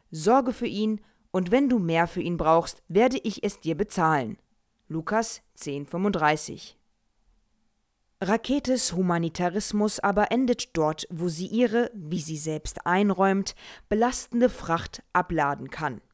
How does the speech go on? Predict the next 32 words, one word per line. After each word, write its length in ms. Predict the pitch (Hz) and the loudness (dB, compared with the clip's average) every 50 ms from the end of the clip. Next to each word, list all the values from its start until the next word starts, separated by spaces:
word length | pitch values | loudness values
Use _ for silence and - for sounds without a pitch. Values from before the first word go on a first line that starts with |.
| _ _ _ _ - - - - - - _ | _ _ _ _ -20 -20 -20 -20 -20 -20 _
Sie 160 | - 190 202 - | -8 -4 -2 -2
ist 180 | 294 - - | -2 -2 -2
kein 180 | - 226 214 208 | 0 0 0 0
Kolumbus 640 | - 170 165 175 180 190 180 170 185 185 185 - - | 0 2 4 4 6 6 6 6 4 4 4 2 0
und 180 | - 190 - | 0 0 2
noch 220 | 185 220 - 170 170 | 0 0 0 2 2
weniger 380 | 220 254 262 247 196 233 220 | 2 4 4 2 2 2 2
eine 200 | - 180 175 170 | 2 2 0 0
Mutter 300 | 165 165 160 - 156 - | -2 -2 -2 -4 -6 -6
Teresa 500 | - 160 151 143 160 170 175 165 180 170 | -4 -4 -2 0 2 2 2 4 2 0
des 200 | 151 147 - - | 0 -2 -4 -2
Mittelmeers, 720 | 170 175 175 - 185 175 170 170 165 165 170 - - - - - - - - - - _ - | -2 -4 -2 0 0 0 0 0 0 0 0 -2 -4 -8 -12 -18 -20 -20 -20 -20 -18 _ 2
sondern 280 | 175 214 214 226 226 | 4 6 6 6 6
eine 200 | - 220 220 233 | 4 4 2 2
Calamity 580 | - - 214 220 214 214 247 277 - 254 220 170 | 0 0 0 2 2 2 0 -2 -2 -4 -4 -4
Jane 440 | 147 156 170 160 160 170 170 175 175 | -2 0 0 0 0 0 -2 -2 -2
des 200 | 180 220 220 - | -2 -2 -2 -2
Internets, 760 | - - 190 190 175 180 175 170 175 175 170 - - - - - - - - _ | -2 0 0 0 0 0 0 0 0 0 0 -2 -4 -6 -6 -10 -18 -20 -12 _
die 80 | - 196 | -4 -4
statt 240 | - - 226 214 - | 0 0 -2 0 2
aus 260 | 214 214 208 - - | 0 0 0 -2 -6
Colts 480 | - - 208 220 254 - - - - - | -2 2 2 2 2 2 -2 -6 -2 -2
aus 280 | 170 165 165 - - | 0 0 -2 -4 -6
Konten 460 | - - 175 170 175 175 - 175 175 | -4 -2 0 0 0 -2 -2 -2 0
bei 160 | 165 170 165 156 | 2 2 2 2
sozialen 500 | 165 160 - - - 170 165 175 180 180 | 0 -4 -4 -2 0 0 2 2 2 2
Netzwerken 560 | 180 175 - - - 156 160 156 - - 170 | 0 0 -2 -2 -2 0 0 0 0 -2 -10
feuert, 520 | - - 175 170 170 170 170 170 - - - - - - - - | -6 0 2 4 4 4 2 0 -4 -10 -14 -20 -20 -20 -10 -6
um 120 | 185 190 | -4 0
ihre 260 | - 214 214 208 214 | 2 4 4 4 4
Gegner 480 | 175 196 220 226 - - 240 233 233 226 - | 2 2 0 -2 -2 -2 0 0 0 -2 -2
niederzustrecken. 1040 | 180 185 185 170 170 156 - - - 151 - - - 147 123 - - 120 139 165 | -2 0 0 2 0 0 -2 -4 -6 -6 -8 -6 -6 -6 -6 -6 -10 -12 -12 -14